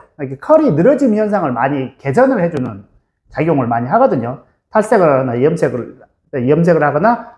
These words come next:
또는 펌을 할 때 모발을 단단하게 수축시켜서 모발이 늘어지지 않게끔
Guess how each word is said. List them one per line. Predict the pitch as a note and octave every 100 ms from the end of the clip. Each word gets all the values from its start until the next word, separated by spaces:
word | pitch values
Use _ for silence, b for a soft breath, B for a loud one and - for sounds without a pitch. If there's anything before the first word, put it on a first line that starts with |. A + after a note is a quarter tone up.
| _ _
또는 | D3 D3+ D#3+ E3+ E3+
펌을 | - C#4+ C4+
할 | C3+ A#2
때 | C#3+ C#3+ G#2+ - - _ _ _ -
모발을 | E3+ F#3+ E3
단단하게 | - D#3 D#3+ A3 F#3+ D3
수축시켜서 | - - - - F#3 C#3+ C3+ B2+ - - _ _ - - _ _ _ _
모발이 | - - F#3 E3+ E3+ D#3 C3
늘어지지 | D3 G3 F#3 C#3+
않게끔 | - B2+ C3+ B3 B3 G#2